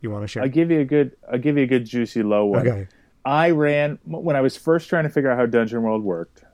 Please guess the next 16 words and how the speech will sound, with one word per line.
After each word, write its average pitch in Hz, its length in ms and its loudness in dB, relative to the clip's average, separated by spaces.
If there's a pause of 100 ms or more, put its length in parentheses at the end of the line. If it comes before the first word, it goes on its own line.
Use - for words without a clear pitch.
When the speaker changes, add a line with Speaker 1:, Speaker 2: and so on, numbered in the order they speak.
(120)
Speaker 2:
I 107 60 -6
ran 120 260 0
a 170 60 0
game, 113 520 0 (520)
and, 120 260 -2
and 135 120 -2
instead 131 300 0
of 170 80 2
doing 143 220 2
the, 117 240 0
the 110 120 -2
Mad 135 280 2
Libs 113 280 0
thing 101 300 -2
that, 101 260 -2
that 113 320 -4